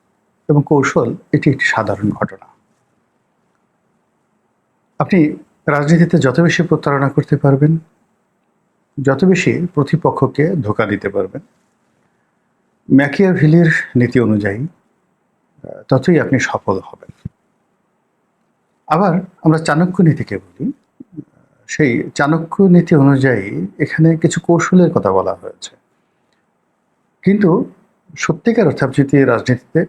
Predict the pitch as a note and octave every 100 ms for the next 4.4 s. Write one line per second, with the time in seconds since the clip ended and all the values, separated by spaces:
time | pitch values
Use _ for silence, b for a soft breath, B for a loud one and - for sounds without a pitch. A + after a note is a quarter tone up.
0 | _ - - - - F3 D#3+ A#2+ - -
1 | D3+ F#3+ F3+ B2 A2+ G#2+ F#2 - - _
2 | _ _ _ _ _ _ _ _ _ _
3 | _ - A#2+ D#3 F3 C#4 - _ _ _
4 | _ - D#3+